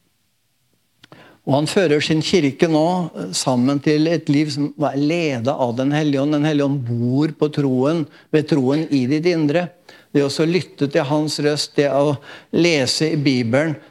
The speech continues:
Det står at ordet, det er et lys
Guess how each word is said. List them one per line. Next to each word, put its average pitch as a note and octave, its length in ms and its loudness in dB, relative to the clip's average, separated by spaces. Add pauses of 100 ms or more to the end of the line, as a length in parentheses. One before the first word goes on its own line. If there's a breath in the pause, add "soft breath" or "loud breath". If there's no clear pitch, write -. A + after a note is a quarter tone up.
Det D#3 80 -6
står C#3+ 280 0
at F3 160 -6
ordet, C#3 440 2
det C#3+ 120 2
er C3+ 260 0
et D#3 140 -8 (480 soft breath)
lys D#3+ 600 2